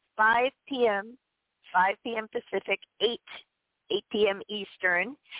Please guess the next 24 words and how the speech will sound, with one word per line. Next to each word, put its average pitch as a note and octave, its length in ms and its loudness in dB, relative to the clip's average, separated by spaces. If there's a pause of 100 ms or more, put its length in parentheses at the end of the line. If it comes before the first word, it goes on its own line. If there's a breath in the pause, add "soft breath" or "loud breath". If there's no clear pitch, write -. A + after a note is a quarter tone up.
(520 loud breath)
It's F4+ 160 0 (300)
Spiritual F3 400 -2
Guidance G#3+ 520 0
Radio B3+ 540 2
with F#3+ 140 -2 (120)
angelic G#3 500 0 (200)
channel A#3 400 2
and F3 340 -2
healer A3+ 460 2 (160)
Catherine B3 420 -2
Hahn, A3+ 500 -2 (360)
where E3+ 220 0 (120)
she - 200 -4
gives F3+ 260 0 (220)
free A#3 420 0
on-air F3+ 760 2
guidance. E3 520 2 (800 loud breath)
And A3 320 0
then G3+ 300 2
Alex - 920 -20
and F#3 100 -4
I F#3 160 4
will F#3+ 200 0
be F#3 160 -8